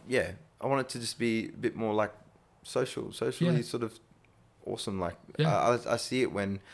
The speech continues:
Speaker 1: the Bensons, the Bills, and everyone gets to communicate and see their friends from school and see just friends that they've met and whatnot, and do, do a dinner or watch the footy or do different things. Like, it's,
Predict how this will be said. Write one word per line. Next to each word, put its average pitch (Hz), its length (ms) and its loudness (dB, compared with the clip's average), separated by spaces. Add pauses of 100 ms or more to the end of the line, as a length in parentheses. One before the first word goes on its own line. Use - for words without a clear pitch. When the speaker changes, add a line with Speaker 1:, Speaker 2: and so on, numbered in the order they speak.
(280)
Speaker 1:
the 92 100 -10
Bensons, 92 440 -4
the 90 60 -10
Bills, 85 400 -6
and 87 160 -8 (240)
everyone 90 260 0
gets - 240 -4
to 113 140 -2
communicate 98 680 -2
and 90 160 -6
see 101 180 -2
their 92 120 2
friends 92 320 -4
from 90 140 -10
school 87 380 0
and 85 140 -6
see 90 160 -4
just 87 220 -8
friends 90 280 -4
that - 120 -10
they've 85 180 -6
met 87 200 -4
and 85 280 -8
whatnot, 85 300 -4
and 82 200 -8
do, 87 240 0
do 90 200 -2
a 85 40 0
dinner 90 280 -2
or 87 80 0
watch 87 220 -6
the 87 60 -10
footy 90 360 -4
or 85 100 -4
do 90 160 -4
different 87 300 -8
things. 82 240 -6
Like, 85 120 -4
it's, - 240 -12